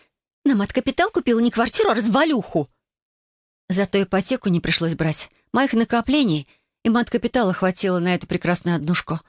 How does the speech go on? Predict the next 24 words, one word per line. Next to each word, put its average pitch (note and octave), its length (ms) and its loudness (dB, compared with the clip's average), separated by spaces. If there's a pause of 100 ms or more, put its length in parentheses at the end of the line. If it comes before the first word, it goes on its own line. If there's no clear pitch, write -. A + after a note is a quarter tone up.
(320)
фыркнула D3+ 380 0
я. C#3 260 -2 (760)
Из E3+ 200 2
комнаты F#3 420 0
раздался D#3+ 480 0
плач. - 420 -4
Моя D3+ 200 2
сладкая D#3 340 -2
булочка C3+ 400 -4
проснулась. - 600 -4 (760)
"Ну F#3 120 4
вот, C#3+ 260 -4
мы E3 80 2
с - 60 -2
тобой E3 240 0
разбудили E3+ 420 2
мою D#3 180 2
малютку", C#3 540 -2 (540)
вздохнула D#3 580 0
я E3 280 0 (340)
и G3+ 60 0
направилась F3 560 2
к D3 60 -8
дочке. C#3+ 440 -2